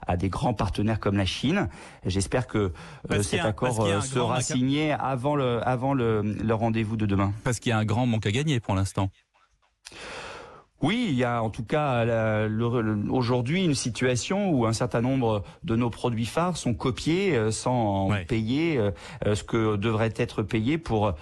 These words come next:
Speaker 1: garantir le droit d'auteur d'une certaine façon, le droit, euh, de protéger sa marque, de protéger sa, son savoir-faire,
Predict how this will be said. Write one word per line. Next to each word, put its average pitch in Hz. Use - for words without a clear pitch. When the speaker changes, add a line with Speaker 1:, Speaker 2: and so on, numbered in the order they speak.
Speaker 1:
garantir 127
le 113
droit 165
d'auteur 147
d'une 135
certaine 113
façon, 175
le 117
droit, 123
euh, 104
de 107
protéger 117
sa 120
marque, 139
de 110
protéger 120
sa, 110
son 113
savoir-faire, 147